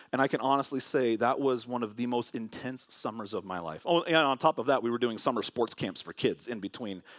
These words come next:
each thing. So we had different community kids coming in doing soccer and, and baseball and flag football, and it was amazing to see God moving in all these things.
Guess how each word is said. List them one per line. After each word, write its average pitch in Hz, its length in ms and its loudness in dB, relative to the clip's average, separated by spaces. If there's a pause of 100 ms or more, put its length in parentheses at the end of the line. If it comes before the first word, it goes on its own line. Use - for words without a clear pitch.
(160)
each 110 220 -2
thing. 104 260 0
So - 100 -4
we 113 100 2
had 117 60 2
different 131 240 -6
community 117 320 -4
kids - 260 -2
coming 117 300 -6
in 107 80 -6
doing 98 220 -2
soccer 117 480 0
and, 85 120 -8 (300)
and 90 180 -8
baseball 120 440 0
and 92 100 -8
flag 123 260 -2
football, 104 300 -6
and 104 80 -8
it 151 80 -8
was 147 280 -2
amazing 117 640 -6
to - 100 -12
see 110 300 -2 (280)
God 120 200 2
moving 131 240 -2
in 117 40 0
all 117 120 4
these 104 160 -2
things. 110 260 -4